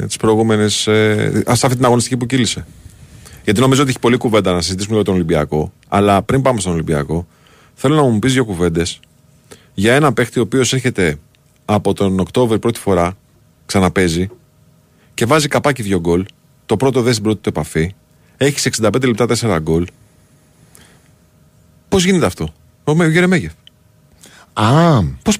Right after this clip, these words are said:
Speaker 1: πώς γίνεται αυτό που να μου πεις; Συγκυρία.
Speaker 2: Είναι και συγκυρία. Δηλαδή,
Speaker 1: Ναι.
Speaker 2: και τον Εμπαπέ να βάζουμε, τον
Speaker 1: Είναι
Speaker 2: Μέση,
Speaker 1: τρομερό,
Speaker 2: δεν
Speaker 1: είναι
Speaker 2: ξέρω.
Speaker 1: τρομερό όμως, έτσι. Ξαφνικά εμφανίζεται ένας ποδοσφαιριστής που έγινε
Speaker 2: Όχι
Speaker 1: να
Speaker 2: ότι
Speaker 1: παίξει.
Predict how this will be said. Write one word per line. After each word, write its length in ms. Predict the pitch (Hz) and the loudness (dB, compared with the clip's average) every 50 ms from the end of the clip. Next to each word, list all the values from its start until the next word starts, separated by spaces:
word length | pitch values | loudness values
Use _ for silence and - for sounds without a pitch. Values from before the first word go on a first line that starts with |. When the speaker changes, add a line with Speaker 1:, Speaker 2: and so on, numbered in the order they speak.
| - - | -2 0
Speaker 1:
πώς 140 | - 226 214 | 0 0 2
γίνεται 260 | 208 226 220 170 123 | 2 2 2 2 2
αυτό 160 | 98 95 98 | 0 0 0
που 80 | 90 95 | 0 2
να 80 | 92 | 0
μου 60 | 92 92 | 0 0
πεις; 220 | 98 90 80 - _ | -2 -4 -4 -4 _
Συγκυρία. 680 | - - - 117 98 107 104 104 113 117 117 98 82 - _ _ _ _ _ _ _ _ _ _ _ _ _ _ _ | -6 -2 -2 0 2 2 2 4 4 4 2 2 0 -4 _ _ _ _ _ _ _ _ _ _ _ _ _ _ _
Speaker 2:
Είναι 180 | - 123 123 131 | -2 0 0 0
και 160 | - - 113 | 0 0 -4
συγκυρία. 600 | 110 - 113 104 98 95 85 76 73 73 73 67 73 | -2 -2 -4 -2 -2 -2 -2 -2 -4 -6 -8 -8 -8
Δηλαδή, 240 | 87 87 90 104 110 107 98 98 | -6 -2 0 2 2 2 2 2
Speaker 1:
Ναι. 60 | 98 87 - _ _ _ _ _ _ _ _ - | 0 -2 -6 _ _ _ _ _ _ _ _ -6
Speaker 2:
και 100 | - 98 | -4 -2
τον 120 | 95 101 | 0 2
Εμπαπέ 340 | 104 98 90 92 - 117 113 | 2 2 2 0 0 0 0
να 120 | 107 90 | 0 0
βάζουμε, 420 | 80 87 90 92 87 101 104 101 95 | -2 -2 -4 -2 0 0 0 0 2
τον 120 | 82 95 | 2 2
Speaker 1:
Είναι 100 | 107 - | 2 4
Speaker 2:
Μέση, 120 | 110 117 113 | 4 2 4
Speaker 1:
τρομερό, 200 | 113 117 104 104 | 2 2 0 0
Speaker 2:
δεν 100 | - 233 | 0 0
Speaker 1:
είναι 80 | 226 - 160 | 0 0 2
Speaker 2:
ξέρω. 100 | 151 165 | 2 2
Speaker 1:
τρομερό 380 | 202 196 180 160 143 135 135 151 | 2 2 2 2 2 2 2 2
όμως, 180 | 156 123 104 95 | 2 0 -2 -6
έτσι. 220 | 104 98 95 98 | -6 -6 -6 -8
Ξαφνικά 420 | 92 - 127 117 117 117 107 160 170 | -6 -4 -4 -2 -2 -2 0 0 0
εμφανίζεται 440 | 170 139 135 127 135 156 160 147 147 | 2 2 0 0 0 0 0 2 2
ένας 140 | 143 131 | 0 0
ποδοσφαιριστής 520 | 135 123 110 101 104 104 92 - - 123 120 | 0 -2 -4 -2 -2 -4 -6 -4 -4 -4 -2
που 80 | 127 | 0
έγινε 140 | 131 - - | 0 0 2
Speaker 2:
Όχι 100 | - 127 | 2 2
Speaker 1:
να 60 | - | 2
Speaker 2:
ότι 100 | 185 175 | 2 2
Speaker 1:
παίξει. 120 | - 165 | 2 2